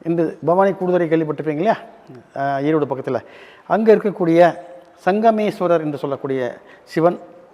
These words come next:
ஆலயத்தில் ஜுரகேஸ்-, ஜுரகரேஸ்வரருக்கு என்று தனி சன்னதியே உள்ளது. அங்க தினமுமே அங்க வழிபாடு நடக்குது. நிறைய விஷயங்கள் அங்க, நிறைய அற்புதங்கள், அதிசயங்கள் நடந்துக்கிட்டே தான் இருக்குது.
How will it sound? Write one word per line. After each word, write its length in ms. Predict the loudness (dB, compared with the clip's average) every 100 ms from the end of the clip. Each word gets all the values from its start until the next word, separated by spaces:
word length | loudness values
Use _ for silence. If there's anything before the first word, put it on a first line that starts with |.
| -6
ஆலயத்தில் 560 | 0 0 0 -4 -4 -6 -8 -20 -20 _ -2
ஜுரகேஸ்-, 500 | 2 6 6 6 2 0
ஜுரகரேஸ்வரருக்கு 800 | 2 4 4 2 0 0 0 0
என்று 260 | -2 -2
தனி 300 | -2 0 0 -2
சன்னதியே 320 | -2 0 0
உள்ளது. 300 | 0 -4 -8 -12 -20 _ _ _ _ _ _ _ _
அங்க 180 | -4 -2
தினமுமே 500 | 2 2 2 0 0
அங்க 260 | -2 -2
வழிபாடு 340 | 0 0 -2 -4
நடக்குது. 420 | -6 -6 -6 -6 -12 -20 _ _
நிறைய 340 | 0 4 6
விஷயங்கள் 400 | 4 0 -2 0
அங்க, 220 | -2 -2
நிறைய 240 | -4 -2 -4
அற்புதங்கள், 460 | -4 -4 -4 -4
அதிசயங்கள் 400 | -4 -6 -8 -8
நடந்துக்கிட்டே 340 | -10 -10 -6 -4
தான் 120 | -4
இருக்குது. 280 | -6 -10